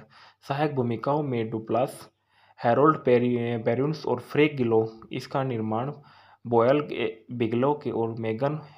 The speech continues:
एली-, एलिसन द्वारा किया जाता है और एलिसन की अन्नपूर्ण पिक्चर द्वारा स्वतंत्र रूप से विस्पोषित किया, किया गया था और फिल्म का प्रीमियर दस दिसंबर दो हज़ार, दो हज़ार बारह को लॉस एंजल्स में और ग्यारह जनवरी दो हज़ार तेरह को व्यापक रूप से रिलीज किया गया था।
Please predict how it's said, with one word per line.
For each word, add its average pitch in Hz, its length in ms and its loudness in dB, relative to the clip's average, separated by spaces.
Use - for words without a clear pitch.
एली-, 127 400 -2
एलिसन 123 400 -4
द्वारा 120 260 0
किया 123 240 -2
जाता 107 340 -4
है 107 160 -8
और 104 200 -10
एलिसन 113 400 -4
की 131 200 -8
अन्नपूर्ण 110 480 -8
पिक्चर 147 300 -2
द्वारा 131 240 0
स्वतंत्र 139 560 -6
रूप 123 180 -8
से - 260 -6
विस्पोषित 123 600 -6
किया, 113 400 -6
किया 123 200 2
गया 131 260 0
था 151 220 -12
और 151 100 -4
फिल्म 117 300 -8
का 113 140 -4
प्रीमियर 123 420 -4
दस 120 260 -4
दिसंबर 123 340 -4
दो 135 160 -4
हज़ार, 110 360 -8
दो 113 140 -4
हज़ार 110 180 -6
बारह 113 400 -2
को 151 200 -6
लॉस 110 300 -6
एंजल्स 123 480 -8
में 127 100 -8
और 117 100 -6
ग्यारह 110 220 -8
जनवरी 110 380 -6
दो 123 120 -6
हज़ार 107 160 -6
तेरह 117 320 -4
को 120 160 -6
व्यापक 107 480 -8
रूप 123 100 -8
से - 180 -10
रिलीज 104 320 -10
किया 101 220 -8
गया 95 220 -8
था। 101 480 -14